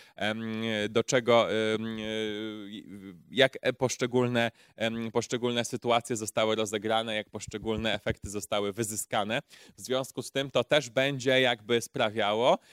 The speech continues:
że przynajmniej część, pewna odnoga horroru będzie jakby kierowana do nich bezpośrednio, tak? Że dla nich im bardziej krwawo, im bardziej spektakularnie, e, im bardziej nietypowo, tym lepiej.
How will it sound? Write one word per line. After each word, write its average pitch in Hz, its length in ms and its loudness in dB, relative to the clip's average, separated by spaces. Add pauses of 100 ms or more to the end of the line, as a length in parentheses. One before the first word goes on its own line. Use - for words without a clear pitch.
(160)
że 120 400 0
przynajmniej 139 600 -2
część, - 600 -4
pewna 151 360 2
odnoga 123 440 -2
horroru 113 640 0 (320)
będzie 147 500 2
jakby 147 260 2
kierowana 143 480 4
do 131 140 4
nich 131 160 -4
bezpośrednio, 104 720 -2
tak? 147 320 -6
Że 131 340 2
dla 135 260 0
nich 143 280 -4
im 127 360 -6
bardziej 120 420 4
krwawo, 143 520 0
im 113 120 -2
bardziej 117 300 2
spektakularnie, 127 1000 -2 (340)
e, 110 220 2
im 117 220 -4
bardziej 123 340 0
nietypowo, 123 640 0 (220)
tym 127 180 -2
lepiej. 107 500 0